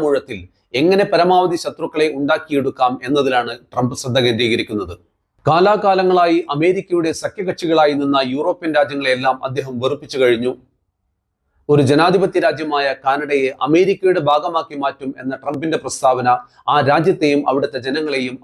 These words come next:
അപമാനിക്കുന്നതിന് തുല്യമാണ്. ഡൊണാൾഡ് ട്രംപിന്റെ തിരിച്ചുവരവിനു വേണ്ടി ഏറ്റവും ആകാംക്ഷയോടെ കാത്തിരുന്ന ഒരു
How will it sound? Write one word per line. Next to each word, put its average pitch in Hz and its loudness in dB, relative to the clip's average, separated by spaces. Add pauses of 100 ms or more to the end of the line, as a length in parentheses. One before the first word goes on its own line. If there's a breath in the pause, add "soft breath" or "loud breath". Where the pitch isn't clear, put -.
അപമാനിക്കുന്നതിന് 127 -2
തുല്യമാണ്. 127 0 (1900)
ഡൊണാൾഡ് 160 4
ട്രംപിന്റെ 196 2
തിരിച്ചുവരവിനു 175 0
വേണ്ടി 151 -2 (160)
ഏറ്റവും 165 2 (160)
ആകാംക്ഷയോടെ 160 0
കാത്തിരുന്ന 139 -2 (120)
ഒരു 127 -4